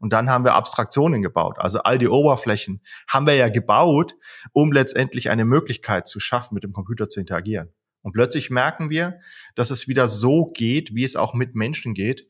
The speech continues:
Und was ich aber sehr spannend finde, ist tatsächlich hier schon den Gedanken der Effizienz. Ob das sozusagen immer die beste Möglichkeit ist, zu interagieren,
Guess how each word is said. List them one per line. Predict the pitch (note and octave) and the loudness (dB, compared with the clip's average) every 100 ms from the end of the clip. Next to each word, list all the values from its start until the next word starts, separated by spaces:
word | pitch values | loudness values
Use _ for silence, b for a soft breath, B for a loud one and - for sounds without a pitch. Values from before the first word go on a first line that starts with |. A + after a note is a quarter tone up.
| B B B _ | B B B _
Und | G#2+ A2+ G#2 - | -6 -6 -8 -16
was | _ E2+ A2 | _ -6 -4
ich | B2 | -4
aber | A2+ G#2+ | -6 -4
sehr | A2 | -4
spannend | - - G#2+ D3 | -4 -4 -2 -4
finde, | - C3+ C3+ | -6 -4 -4
ist | A#2 A#2+ - - - | -4 -4 -6 -10 -8
tatsächlich | A2+ - A2+ A2 | -6 -6 -8 -8
hier | - A#2+ | -6 -8
schon | - | -6
den | A2+ | -8
Gedanken | G#2+ G#2 G#2 A2 A2 | -6 -4 -4 -2 -2
der | G#2 | -2
Effizienz. | G2+ G#2 - C3+ F2+ - | -4 -6 -4 -4 -6 -6
Ob | - G#2+ | -6 -2
das | B2 A2+ | -2 -2
sozusagen | A2+ A#2+ A2 | -4 -4 -2
immer | C3 B2+ | 0 0
die | A#2 | 0
beste | G#2+ - D3+ - | 0 0 0 0
Möglichkeit | G#2 F2+ - - - E2+ | -2 -2 -6 -8 -4 -4
ist, | F2 G#2 - B B - | -4 -6 -10 B B -10
zu | A#2+ | -6
interagieren, | A2 G#2+ D#2+ G2+ B2 G2 A2+ | -2 0 0 0 0 0 -2